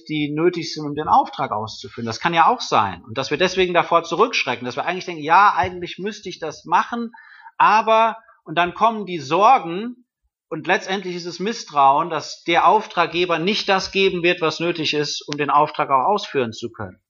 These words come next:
Oder Angst, ja, Menschenfurcht, dass man Angst hat, "Wenn ich jetzt dahin gehe und dem die Füße wasche oder dem auf was aufmerksam mache oder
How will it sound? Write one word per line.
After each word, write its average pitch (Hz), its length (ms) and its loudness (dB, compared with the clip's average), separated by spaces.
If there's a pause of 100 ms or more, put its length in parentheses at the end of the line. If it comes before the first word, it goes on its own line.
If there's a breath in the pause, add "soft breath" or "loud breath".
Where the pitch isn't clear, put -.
(960)
Oder 135 260 0
Angst, 220 640 -2
ja, 139 220 0
Menschenfurcht, 160 1120 -2
dass 127 160 -6
man 131 340 -6 (300 soft breath)
Angst 202 320 0
hat, 170 180 2
"Wenn 175 140 2
ich 240 220 -6
jetzt 226 260 0
dahin 214 300 2
gehe 190 200 2
und 165 160 -6
dem 247 200 0
die 233 100 -4
Füße 247 400 -4
wasche 147 500 0 (300 loud breath)
oder 165 240 4
dem 220 240 2
auf 190 180 2
was 180 140 -2
aufmerksam 180 720 0
mache 165 400 0
oder 175 380 2